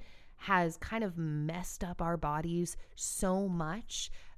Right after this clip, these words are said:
that people see health as, one, being skinny, which is not true. Um, you could actually be skinny and be very unhealthy.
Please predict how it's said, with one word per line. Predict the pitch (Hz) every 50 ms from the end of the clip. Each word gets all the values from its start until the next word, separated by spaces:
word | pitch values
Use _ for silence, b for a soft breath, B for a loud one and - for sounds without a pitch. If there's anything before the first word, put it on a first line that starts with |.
| B
that | 190 202 190 - -
people | - - - 202 - 220 220 226 202
see | - - - - 208 190 185 185 185 190 -
health | - - - 170 160 175 208 - - - - -
as, | 175 170 165 170 170 170 - - -
one, | 180 151 156 226 262 277 262 247 240 233 - -
being | - 202 185 175 170
skinny, | 160 - - - - 202 185 175 165 160 190 214 190
which | 185 - - -
is | 175 165 165 160 - -
not | 185 170 170 170 165 165 165 - - - - - - - - - - -
true. | - - - 170 160 160 160 165 185 214 208 B B B B B B B B 190
Um, | 180 175 160 156 160 165
you | - 175 185
could | 180 202
actually | 190 175 - - 190 170
be | 156 165
skinny | 156 - - - 165 180 175 170
and | 160
be | 160 170 170
very | 151 147 139 135 143 143 185 226 214 175 165 160 -
unhealthy. | 160 156 151 139 156 151 151 165 - 170 156 170 196